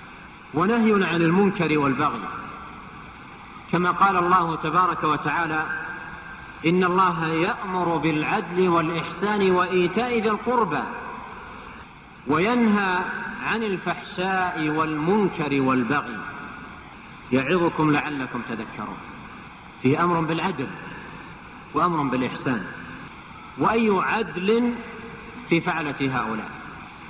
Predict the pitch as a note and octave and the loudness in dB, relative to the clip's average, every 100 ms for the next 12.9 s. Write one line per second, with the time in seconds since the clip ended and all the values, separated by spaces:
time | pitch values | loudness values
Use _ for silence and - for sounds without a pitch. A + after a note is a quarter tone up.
0 | - D#3 F#3+ F3 D#3+ - D3+ C3 A2 A2+ | -2 2 6 4 4 -2 0 0 0 -2
1 | G2 E2+ - - - - - - - - | -4 -8 -12 -14 -16 -16 -18 -18 -18 -4
2 | D3 E3 G3 G3 F#3 F#3 G3+ G3 E3 G#3+ | 0 2 4 4 4 0 0 0 -2 0
3 | A3+ A3+ G#3+ - - - - - - - | 0 0 -4 -8 -8 -10 -12 -14 -14 -16
4 | - - - - - - D3 G3+ A#3 A3 | -16 -16 -16 -18 -18 -12 0 2 2 2
5 | F3+ E3 D#3+ D#3 C#3 D3+ C#3 G2+ - - | 0 2 0 0 0 0 -2 -6 -12 -12
6 | - - - - - - C#3 E3 G3 G3 | -12 -14 -14 -14 -16 -6 -2 2 2 2
7 | G3 F#3+ E3+ G3 F#3+ F3 G3 A3+ G#3 F#3 | 0 0 -2 0 0 2 4 4 4 2
8 | E3 B2 G#2+ - - - - - - - | 2 0 -4 -6 -8 -10 -12 -12 -14 -14
9 | - - - - - - D3 D3 G3+ F#3 | -14 -16 -16 -20 -14 2 4 4 2 4
10 | F3 D3+ B2 - - - - - - - | 4 4 2 -4 -8 -10 -12 -14 -16 -18
11 | - - - - C3 G3 F#3+ D3 F#3 E3 | -20 -20 -20 -2 2 4 2 -2 -2 0
12 | D3+ D#3 E3 C#3+ C3+ B2+ B2 A2+ A2+ | 0 2 2 4 2 2 0 0 -4